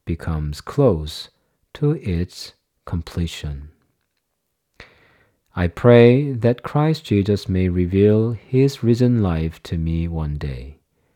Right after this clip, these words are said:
Then, rather than going back to my home, I will run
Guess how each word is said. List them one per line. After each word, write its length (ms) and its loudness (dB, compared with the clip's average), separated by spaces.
Then, 540 0
rather 480 2
than 320 2
going 340 0
back 300 -4
to 100 -4
my 220 2
home, 520 -2
I 100 -4
will 240 -2
run 560 0